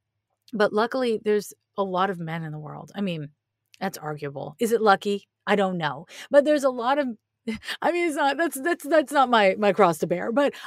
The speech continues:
I will say there's enough men in the world that there are,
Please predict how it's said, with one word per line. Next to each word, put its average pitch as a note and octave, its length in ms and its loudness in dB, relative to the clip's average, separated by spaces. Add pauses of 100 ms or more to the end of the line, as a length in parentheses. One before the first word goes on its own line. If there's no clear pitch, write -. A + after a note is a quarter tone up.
I C4 100 8
will C#4 280 6
say A3 460 2
there's B3 260 2
enough B3+ 480 0
men G#3+ 160 -2
in F#3+ 80 -2
the F#3 80 -4
world E3 340 -6
that G3 120 -2
there A3 180 -2
are, A#3+ 440 2